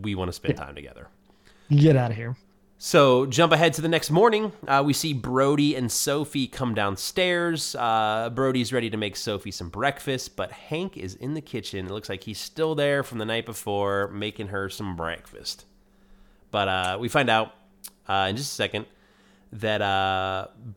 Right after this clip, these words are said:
Speaker 1: Brody, well, Brody goes into the, uh, stairwell to tell Melissa what's going on. Ricky comes downstairs, and this is where we find out, apparently,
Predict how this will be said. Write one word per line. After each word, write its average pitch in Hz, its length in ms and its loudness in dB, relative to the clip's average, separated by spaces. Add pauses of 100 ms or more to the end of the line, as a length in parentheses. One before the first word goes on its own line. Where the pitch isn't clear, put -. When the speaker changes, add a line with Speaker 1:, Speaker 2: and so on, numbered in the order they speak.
(200)
Speaker 1:
Brody, 113 840 -2
well, 127 140 0
Brody 151 340 2
goes 135 220 2
into 131 240 -2
the, 110 260 -4
uh, 98 240 0
stairwell 101 640 2
to 95 80 -2
tell 101 160 -4
Melissa 98 360 -2
what's 101 140 -4
going 98 280 0
on. 95 320 -2
Ricky 117 320 -4
comes 104 300 -4
downstairs, 92 640 -2
and 107 140 -8
this 160 180 -2
is 151 120 -8
where 123 100 0
we 117 100 -4
find 95 320 -4
out, 95 160 -2
apparently, 113 920 -4